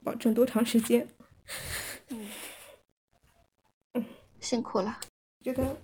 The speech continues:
Speaker 1: 哎，你看这个还是在我们两个人商量好，然后我自己至少有想了两年时间，我才决定说，嗯，我要生小孩。而且受孕的这个时间是我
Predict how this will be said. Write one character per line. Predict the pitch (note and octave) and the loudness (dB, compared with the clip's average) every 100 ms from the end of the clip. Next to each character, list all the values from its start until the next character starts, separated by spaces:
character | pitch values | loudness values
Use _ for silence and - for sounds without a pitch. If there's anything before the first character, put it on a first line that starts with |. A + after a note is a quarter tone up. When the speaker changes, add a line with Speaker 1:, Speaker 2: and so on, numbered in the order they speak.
| - | -8
Speaker 1:
哎， | B3+ - - - - - _ | -6 -6 -14 -20 -20 -20 _
你 | B3 | 2
看 | C#4 C#4+ | 4 10
这 | F4 | 12
个 | D#4 | 12
还 | C4 A3+ | 10 6
是 | C#4 - C#4+ | 4 2 2
在 | - C#4 C4 | 4 2 2
我 | A3 A3+ | 4 8
们 | |
两 | C4 G#3+ | 10 10
个 | |
人 | G#3+ | 8
商 | B3+ C#4 | 8 8
量 | C4+ | 8
好， | C4 - - - | 6 0 -6 2
然 | A#3 A#3 | 4 8
后 | B3+ | 10
我 | A3+ | 8
自 | A3+ D4+ | 8 0
己 | - F#3+ - - - - - | 0 -2 -2 -6 -14 -16 -4
至 | B3 | 0
少 | A#3+ A#3+ G#3+ | 4 4 6
有 | A3 | 6
想 | A#3 A#3 G3 | 8 6 6
了 | A3 | 4
两 | A3 G#3 | 6 6
年 | G#3 F#3+ G3 G3+ D4 | 6 8 8 6 6
时 | - - | 4 4
间， | G3+ G#3+ A3 B3 G#4 - | 4 4 4 2 -2 -2
我 | A#3 | -2
才 | - - G#3+ - | -2 -4 -4 -2
决 | G3+ | -4
定 | A3+ B3+ A#3 - _ _ | 2 2 2 -6 _ _
说， | - - - A3 - - - - - _ _ | -6 -6 0 0 0 -12 -16 -16 -20 _ _
嗯， | A3+ G3+ F#3+ | 0 0 4
我 | G3 | 4
要 | G#3 | 6
生 | A3+ G3+ | 6 6
小 | - | 4
孩。 | - - - _ _ _ _ - | -4 -10 -12 _ _ _ _ 6
而 | B3 | 8
且 | C4 | 8
受 | C4+ - C#4 | 8 8 10
孕 | C#4+ C#4+ | 10 8
的 | A#3+ | 6
这 | A3+ A#3+ | 4 2
个 | B3+ | 2
时 | - F3+ | 0 0
间 | - A3 A3 - - - - - | 2 2 0 -8 -18 -20 -20 -2
是 | - C#4 | 2 4
我 | C4 A#3+ - - | 4 2 0 0